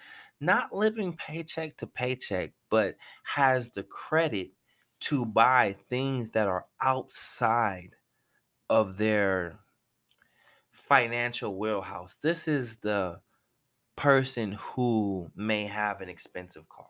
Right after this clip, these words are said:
This is a person that may live in an apartment that is vastly overpriced. This is the, "I just got out of college and I got a degree" type individual. That is a lot of us.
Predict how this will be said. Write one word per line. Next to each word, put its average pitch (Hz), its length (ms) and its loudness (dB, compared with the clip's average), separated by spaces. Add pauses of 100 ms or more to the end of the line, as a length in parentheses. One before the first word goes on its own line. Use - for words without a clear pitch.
(120)
This 101 220 -10
is 101 80 -12
a 92 60 -10
person 98 460 -14
that 87 220 -20
may 90 180 -12
live 92 380 -8 (380)
in 95 80 -6
an 104 60 0
apartment 90 640 2
that 87 200 2
is 85 300 -6 (400)
vastly 107 560 4
overpriced. 85 800 -8 (200)
This 107 260 -6
is 101 380 -8
the, 90 280 -4 (280)
"I 95 160 2
just 92 220 -4
got 92 140 4
out 90 140 2
of 90 60 -2
college 90 420 0
and 90 100 0
I 90 60 2
got 87 160 2
a 82 60 -2
degree" 85 580 -8 (140)
type 90 440 -10 (540)
individual. 90 760 -8 (3500)
That 127 180 0
is 117 100 -4
a 92 80 -6
lot 87 260 -2
of 85 120 -10
us. - 540 -8